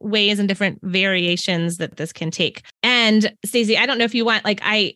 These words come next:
we can go into some of the, like, some of the roadblocks and, like, specific,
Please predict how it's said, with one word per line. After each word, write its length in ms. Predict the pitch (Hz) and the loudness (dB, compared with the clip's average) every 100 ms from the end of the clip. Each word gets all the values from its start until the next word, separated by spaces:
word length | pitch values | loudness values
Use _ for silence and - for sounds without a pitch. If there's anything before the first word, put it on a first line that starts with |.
| - | -4
we 140 | 208 | -4
can 320 | 214 - 339 | -2 -2 0
go 120 | 269 | 0
into 340 | 240 220 220 220 | 0 0 -2 -4
some 200 | 226 214 | 0 0
of 260 | 208 196 180 | 0 -2 -2
the, 520 | 185 175 175 165 - | 0 0 0 0 -2
like, 120 | 180 | -4
some 160 | - 214 | 0 0
of 100 | 185 | 2
the 100 | 170 | 0
roadblocks 580 | 160 170 185 214 214 214 | 0 0 0 0 -2 -2
and, 140 | 170 | -2
like, 200 | 170 151 | -2 -4
specific, 840 | - 196 - 165 - 180 - - | -6 -8 -4 -4 -2 -4 -4 -12